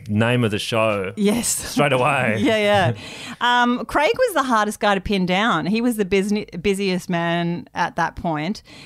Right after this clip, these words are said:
Speaker 2: and I really wanted to meet him face to face 'cause I knew that he would appear in multiple episodes. So I didn't want it to be via Zoom, and I also,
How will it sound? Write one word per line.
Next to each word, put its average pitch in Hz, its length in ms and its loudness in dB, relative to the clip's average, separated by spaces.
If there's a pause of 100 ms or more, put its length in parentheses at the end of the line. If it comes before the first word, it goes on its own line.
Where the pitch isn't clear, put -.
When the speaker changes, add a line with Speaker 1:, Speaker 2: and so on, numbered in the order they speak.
(120)
Speaker 2:
and 208 180 0
I 202 60 2
really 196 360 0
wanted 196 220 0
to 190 80 -2
meet 170 160 -2
him 170 140 -2
face 160 260 -4
to 165 60 -6
face 156 280 -6
'cause 170 140 -6
I 170 100 -2
knew 165 200 0
that 170 120 -8
he 165 220 -6
would 156 420 -4
appear 160 460 -6
in 156 120 -4
multiple 156 440 -6
episodes. 156 680 -8 (220)
So 208 160 -2
I 196 60 4
didn't 220 260 2
want 202 220 2
it - 40 -16 (100)
to 185 120 0
be 175 180 2
via 160 280 2
Zoom, 156 440 0 (340)
and 202 160 0
I 208 80 0
also, 208 580 2